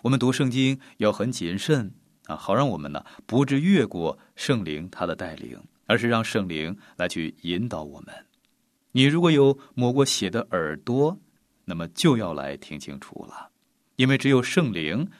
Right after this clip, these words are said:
能够让你啊，来去明白神的话语。这一节经文就结束了神给七个教会的信息，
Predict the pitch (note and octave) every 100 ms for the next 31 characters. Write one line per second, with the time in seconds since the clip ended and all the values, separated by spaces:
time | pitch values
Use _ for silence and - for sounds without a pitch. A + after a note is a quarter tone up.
0 | _ G#2 G2 G#2 F#2 D2+ C#2+ C2+ _ -
1 | F2 F2+ D#2+ D#2 C3 B2 D#2+ D#2 - C#2+
2 | C#2 - D#2+ E2 - _ _ _ _ _
3 | _ _ _ _ _ _ _ _ _ _
4 | - _ - - _ _ - A#3 E3+ C3+
5 | D#3+ C#3+ B2+ C3 B2 G#2+ G2+ G#2 F#2 F2+
6 | G2+ G#2+ F2 E2 - F3 D#3+ B2 F#2 G2
7 | D#2+ - - D#2 - - G2+ A#2